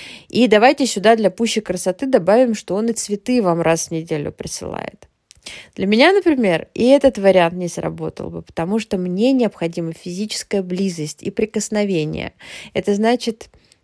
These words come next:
что это еще один мой язык любви. То есть это тактильность.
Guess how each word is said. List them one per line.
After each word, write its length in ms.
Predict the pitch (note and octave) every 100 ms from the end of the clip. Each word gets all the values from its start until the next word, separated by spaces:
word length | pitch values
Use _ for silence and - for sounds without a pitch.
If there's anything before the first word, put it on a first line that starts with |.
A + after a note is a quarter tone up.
| -
что 460 | - - G3+ G3 - _ _ -
это 420 | G3+ A#3 C#4+ F3+
еще 460 | F#3 G3 - F#3 -
один 400 | F#3 D#3+ F3+ G#3+
мой 280 | F3+ F#3+ F#3
язык 340 | F3 E3+ E3+
любви. 480 | F3+ F3 E3 D#3+ - _ _
То 100 | -
есть 140 | - -
это 180 | - G#3+
тактильность. 1080 | G#3 G3+ - - E3 D#3 - - - -